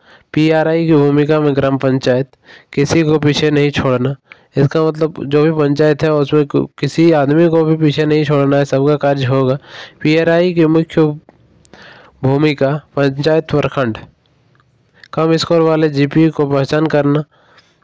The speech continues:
जीपी की मतलब जो भी पंचायत में काम नहीं होगा उसका इ-, स्कोर कार्ड निकालना पड़ता है, वो इसी के through निकलेगा, पीडीआई के through ही निकलेगा। स्कोर कार्ड आपके हाथ में है, आप किस प्रकार से देंगे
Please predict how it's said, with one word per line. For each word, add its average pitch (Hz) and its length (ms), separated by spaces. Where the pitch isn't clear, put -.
जीपी 147 420
की 156 320
मतलब 147 300
जो 160 140
भी 170 100
पंचायत 165 640
में 175 320
काम 160 300
नहीं 170 320
होगा 156 420
उसका 156 360
इ-, 135 140
स्कोर 160 340
कार्ड 156 240
निकालना 147 460
पड़ता 139 340
है, 160 160
वो 160 300
इसी 156 340
के 185 100
through 170 260
निकलेगा, 160 480
पीडीआई 156 460
के 160 80
through 156 240
ही 175 100
निकलेगा। 156 460
स्कोर 165 260
कार्ड 170 200
आपके 165 300
हाथ 160 260
में 127 120
है, 123 60
आप 131 200
किस 156 160
प्रकार 156 360
से 156 140
देंगे 151 420